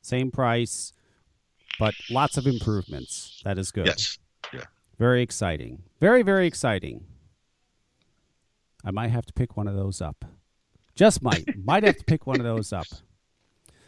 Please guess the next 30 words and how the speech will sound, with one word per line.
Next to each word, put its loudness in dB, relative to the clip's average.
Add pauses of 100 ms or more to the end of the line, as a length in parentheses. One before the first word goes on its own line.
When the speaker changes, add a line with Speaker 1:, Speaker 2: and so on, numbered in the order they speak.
(320)
Speaker 1:
All 4
right, 6
so 6
like 0 (100)
Ed 2
brought 4
up -2
before, -2 (1500)
<sighs> - (1120)
I'll 0
talk 0
about -2
this. -4
There's -4
really 2
not 0
much -2
to -12
talk 2
about 0
because -2
it's -10
not -2
really 0
what 0
I 0
thought -2
it -4
was. -4
Anyway, -2